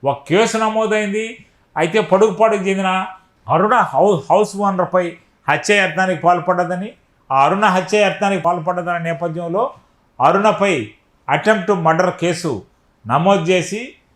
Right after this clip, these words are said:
ఆమె నెల్లూరు సెంట్రల్ జైలును కేంద్రంగా చేసుకొని అనేక దందాలను చేసిన నేపథ్యంలో ఆమె ప్రియుడు శ్రీకాంత్ కూడా నెల్లూరు సెంట్రల్ జైల్లోనే ఉన్న నేపథ్యంలో ఆమెను నెల్లూరు సెంట్రల్ జైలు కాకుండా ప్రకాశం జిల్లాలోని ఒంగోలు జైలుకి తరలించారు. అదేవిధంగా అవిలాల శ్రీకాంత్ను కూడా నెల్లూరు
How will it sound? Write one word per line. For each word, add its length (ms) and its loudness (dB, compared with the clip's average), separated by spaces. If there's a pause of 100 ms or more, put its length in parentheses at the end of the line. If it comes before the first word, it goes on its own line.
(260)
ఆమె 260 2
నెల్లూరు 400 2
సెంట్రల్ 380 0
జైలును 320 0
కేంద్రంగా 440 -2
చేసుకొని 480 -4
అనేక 360 0
దందాలను 580 0
చేసిన 220 -6
నేపథ్యంలో 540 -6
ఆమె 240 -2
ప్రియుడు 420 -4
శ్రీకాంత్ 480 -6
కూడా 340 -2 (300)
నెల్లూరు 360 4
సెంట్రల్ 380 -2
జైల్లోనే 380 0
ఉన్న 200 -4
నేపథ్యంలో 560 -4
ఆమెను 420 0 (300)
నెల్లూరు 380 4
సెంట్రల్ 400 -2
జైలు 200 0
కాకుండా 440 0
ప్రకాశం 520 -2
జిల్లాలోని 500 0 (140)
ఒంగోలు 380 0
జైలుకి 260 -2
తరలించారు. 600 -6 (320)
అదేవిధంగా 600 2
అవిలాల 420 2
శ్రీకాంత్ను 600 -2
కూడా 300 0
నెల్లూరు 680 0